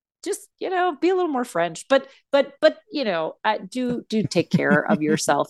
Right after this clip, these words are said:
Speaker 1: and those around you, uh, because it is true that, uh, in this age of the internet, sometimes when things get out there, you can't really erase them.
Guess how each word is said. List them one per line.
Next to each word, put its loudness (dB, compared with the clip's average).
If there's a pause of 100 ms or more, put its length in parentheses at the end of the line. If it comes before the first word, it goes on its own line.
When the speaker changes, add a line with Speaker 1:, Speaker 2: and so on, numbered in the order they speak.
Speaker 1:
and -2
those -2
around -2
you, -2 (160)
uh, 0
because -6 (560)
it 8
is 8
true 0
that, 2
uh, 0
in 0
this -4
age 4
of 0
the 0
internet, -6
sometimes -6
when -2
things -4
get 4
out 2
there, 4
you -6
can't -4
really 0
erase -4
them. -8